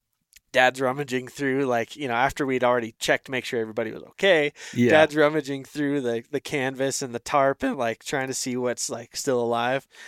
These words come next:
Speaker 1: And he goes, "It's okay, guys. The Coors is saved." <laughs> And he holds it up. <laughs> It's just the entire thirty-six rack of Coors is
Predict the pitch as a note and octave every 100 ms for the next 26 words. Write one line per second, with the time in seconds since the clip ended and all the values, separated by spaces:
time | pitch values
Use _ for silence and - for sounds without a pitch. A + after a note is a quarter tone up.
0 | - - _ - C#3 E3 E3+ D3+ F#3+ D4+
1 | - E4 C4 C4+ C#4+ - - - - -
2 | _ _ _ - G3+ E4+ F4 F4 F4 D#4+
3 | D#4 - - D4+ B3+ G#3+ G3+ F3+ E3+ -
4 | C4 C4 A#3+ C4 B3 C4 C4 - C#4+ A#3
5 | F#3+ - C#4 - _ A#3+ - - - -
6 | D#4 - - G4 - C#4+ - G#3 G#3+ F#3+
7 | G3+ F#3 F#3 F#3 - F#3 F3 F#3+ F3 F#3+
8 | F3 - E3+ E3+ E3+ E3 - D4 D#3+ D#3
9 | C#3 C3+